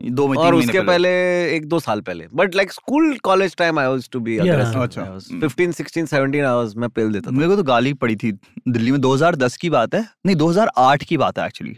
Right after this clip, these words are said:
Speaker 1: last तब लड़ाई हुई थी। तो Radio City में मैं internship करता था और मैं वैसा हूँ, मैं बहुत ही पंक्चुअल और तमीज से चलने वाला, जैसे तुम्हारे यहाँ पर भी मैं अभी पन-,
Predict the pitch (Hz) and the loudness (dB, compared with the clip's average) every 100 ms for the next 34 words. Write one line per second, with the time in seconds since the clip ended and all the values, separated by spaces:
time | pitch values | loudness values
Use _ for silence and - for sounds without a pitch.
0 | - 113 107 - _ - 107 104 98 95 | -2 0 0 -4 _ -6 -4 -2 -2 -4
1 | 104 185 - - _ _ 190 190 147 147 | -4 -6 -8 -20 _ _ 2 4 2 2
2 | 208 - 143 170 196 214 165 135 131 151 | 0 0 -2 0 0 2 2 2 0 0
3 | - 107 95 - - _ _ 180 190 220 | -2 -2 -2 -4 -10 _ _ -2 2 2
4 | 180 147 196 196 156 147 147 208 190 - | 2 2 2 2 2 0 2 0 -2 0
5 | 143 143 - 151 156 151 147 139 - 135 | 2 2 2 4 4 4 2 2 0 2
6 | 143 - 151 135 123 123 120 117 127 127 | 2 0 -2 0 2 4 2 2 0 -4
7 | 131 131 139 127 131 151 143 156 120 | -4 -2 -2 -4 -4 -4 -2 0 0